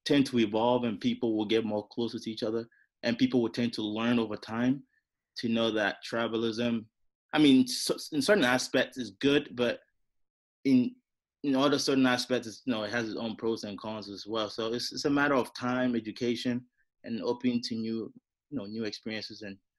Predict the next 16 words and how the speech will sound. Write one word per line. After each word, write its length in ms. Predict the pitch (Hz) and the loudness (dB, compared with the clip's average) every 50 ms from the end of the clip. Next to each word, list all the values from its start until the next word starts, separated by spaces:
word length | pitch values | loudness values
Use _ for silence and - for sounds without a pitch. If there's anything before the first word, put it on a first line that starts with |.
| _ _ _ - | _ _ _ -8
learning 300 | 110 113 117 117 110 107 | -4 -2 -2 -2 -2 -4
new 160 | 107 107 104 | -4 -6 -8
things 480 | 101 - 117 113 113 113 113 110 107 - | -8 -4 -4 -2 -2 -2 -4 -6 -8 -10
and 120 | 98 101 107 | -8 -6 -4
also 340 | 110 104 - 110 101 101 - - 127 - | -4 -4 -4 -6 -8 -8 -10 -18 -12 -6
building 320 | - 113 110 117 107 - - - | -4 -2 -2 -4 -6 -10 -14 -14
more 260 | - 113 110 101 101 - | -12 -10 -10 -10 -10 -8
closer 200 | - 113 107 101 _ _ _ _ - - | -6 -6 -6 -6 _ _ _ _ -14 -10
relationship 360 | 107 98 101 101 95 - - - | -8 -6 -6 -6 -8 -10 -12 -16
with 100 | - - | -14 -12
God. 180 | 95 92 92 - | -10 -10 -10 -10
I 80 | - - | -10 -10
think 220 | - 117 90 - - | -10 -12 -12 -10 -10
that 160 | - - - | -10 -12 -10
would 120 | - - - - | -12 -14 -14 -12
definitely 480 | 107 104 - - 107 107 107 104 98 | -12 -12 -12 -12 -12 -12 -12 -12 -12